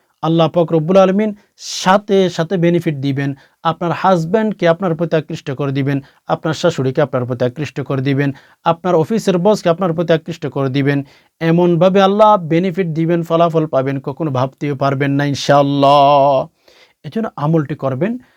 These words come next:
সম্পর্ক বৃদ্ধি করার জন্য। কোরআনুল কারীম থেকে আমল করবেন, আপনি ঠকবেন, প্রশ্নই আসে না। কোরআনুল কারীম থেকে আমল করেছেন, কেউ ঠকাচ্ছেন, ওইরকম না। এতটুকু আছে যে কোনো বান্দা যে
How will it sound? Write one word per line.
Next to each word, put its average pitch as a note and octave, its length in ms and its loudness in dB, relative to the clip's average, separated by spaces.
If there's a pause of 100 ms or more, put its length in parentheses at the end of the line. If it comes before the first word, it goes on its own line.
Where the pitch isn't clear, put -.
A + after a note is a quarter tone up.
(160)
সম্পর্ক A3+ 460 -4 (180)
বৃদ্ধি D3+ 360 -2
করার C3+ 320 0
জন্য। G2 180 -8 (540)
কোরআনুল G3+ 420 2
কারীম G3 220 2
থেকে G3 180 0
আমল E3+ 220 2
করবেন, D3+ 300 -4
আপনি C3 180 -6 (100)
ঠকবেন, G#3 320 -2 (100)
প্রশ্নই C#3 300 -4
আসে A2+ 200 -10
না। A#2 100 -14 (1500)
কোরআনুল D#3 300 0
কারীম C3+ 260 -6
থেকে C#3 180 -8
আমল B2+ 240 -4 (120)
করেছেন, B2 480 -4 (480)
কেউ C3+ 120 -2 (140)
ঠকাচ্ছেন, F#3+ 440 -4
ওইরকম A#2+ 300 -4
না। D#2 140 -12 (1200)
এতটুকু C#4 460 4
আছে - 260 -2 (960)
যে B2+ 160 -4
কোনো E3+ 180 4
বান্দা C3+ 480 0 (840)
যে B2+ 200 -6